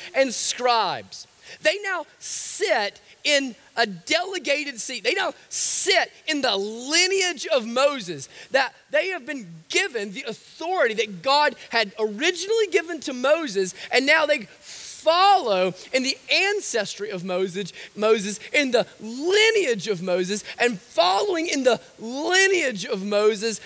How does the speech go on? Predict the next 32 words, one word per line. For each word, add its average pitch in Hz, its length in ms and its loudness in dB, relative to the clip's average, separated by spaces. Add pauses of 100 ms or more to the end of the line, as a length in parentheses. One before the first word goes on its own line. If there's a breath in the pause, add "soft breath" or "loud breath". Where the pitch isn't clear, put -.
(140 loud breath)
they 302 220 4
now 320 240 -2 (160)
carry 320 520 2 (180 loud breath)
the 285 100 -6
authority 359 840 2
of 202 140 0
Moses, 196 440 0 (200 loud breath)
and 233 240 0
carrying 381 640 2
the 277 120 -4
authority 370 840 2
of 196 160 -2
Moses, 202 440 4 (180 loud breath)
they - 180 4
teach 320 340 -2
the 247 220 2 (200 loud breath)
law 302 720 6
of 190 100 -8
Moses, 202 800 -4
and 262 80 2
as 311 160 4
they 277 160 0
teach 311 320 -6
the 233 180 -2 (200 loud breath)
law 330 760 6
of 190 140 -8
Moses, 208 560 -2 (180 loud breath)
you 262 160 0
should 240 220 -2
listen 214 540 -2
to 180 120 -6
them, 127 300 -8